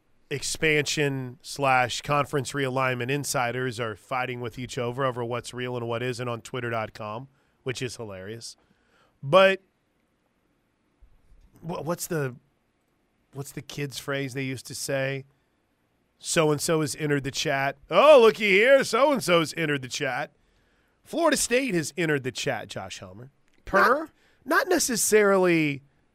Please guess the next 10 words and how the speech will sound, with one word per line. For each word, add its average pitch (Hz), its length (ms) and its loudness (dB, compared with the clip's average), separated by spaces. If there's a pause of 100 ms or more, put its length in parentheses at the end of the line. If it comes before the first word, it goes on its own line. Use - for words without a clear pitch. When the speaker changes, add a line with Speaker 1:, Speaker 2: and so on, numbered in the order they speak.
(160)
Speaker 1:
for - 180 2
the 175 80 4
Big 147 240 0
Twelve, 143 480 0
not 220 180 0
necessarily 180 880 2
for 160 560 4 (480)
any 196 280 6
of 180 120 4
the 147 540 2